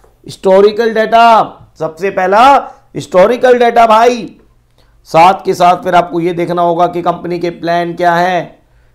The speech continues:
कंपनी किस परसेंटेज की रेट से ग्रो कर सकती है, कंपनी कैसे आगे कितने परसेंट से बढ़ेगी। अब सबसे ज़्यादा तो most important है जो फाइनेंशियल मॉडल एक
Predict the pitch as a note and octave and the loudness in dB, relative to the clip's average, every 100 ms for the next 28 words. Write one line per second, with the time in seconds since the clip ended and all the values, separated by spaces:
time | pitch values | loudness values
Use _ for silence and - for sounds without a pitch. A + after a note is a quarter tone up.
0 | _ D#3+ E3+ G3 F#3+ F#3+ G3 G3 F3+ E3+ | _ -6 -4 -4 -6 -2 -4 -4 -8 -4
1 | E3+ E3+ G3 C3+ E3+ D#3+ F3+ - F3+ D3 | -6 -4 -10 -8 -8 -6 -8 -10 -12 -8
2 | E3+ F#3+ F#3 F3+ F3 F3 F#3 F#3 F#3+ G3+ | -6 -6 -8 -10 -12 -14 -14 -6 -2 -2
3 | F#3+ - _ _ _ _ _ - F3 F3+ | -2 -8 _ _ _ _ _ -4 -4 -2
4 | G3 F#3+ G3 F#3+ G3 F#3+ F3+ G3 F#3 - | -4 -2 -2 -2 -2 -2 -2 -6 -8 -12
5 | F3+ G3+ F#3+ F3 F#3+ F3 E3+ F3+ F3+ F3+ | -10 -10 -10 -12 -12 -12 -8 -6 -6 -6
6 | F#3+ G3 D#3 - _ _ _ _ _ _ | -8 -8 -10 -16 _ _ _ _ _ _
7 | _ _ - G#3 E3 A#2 _ _ - G3 | _ _ 0 0 0 -6 _ _ -6 -6
8 | - A#3 A3+ G#3+ A3 G#3 G3 G3+ G3 G3 | -4 -2 0 0 -4 -4 -4 -4 -4 -4
9 | F#3+ F#3+ F#3+ F#3 G3 F#3 F3+ F3+ F#3 F3+ | -4 -6 -4 -4 -2 -4 -6 -6 -8 -6
10 | F3+ F3+ F3+ F#3 | -2 -2 -2 -4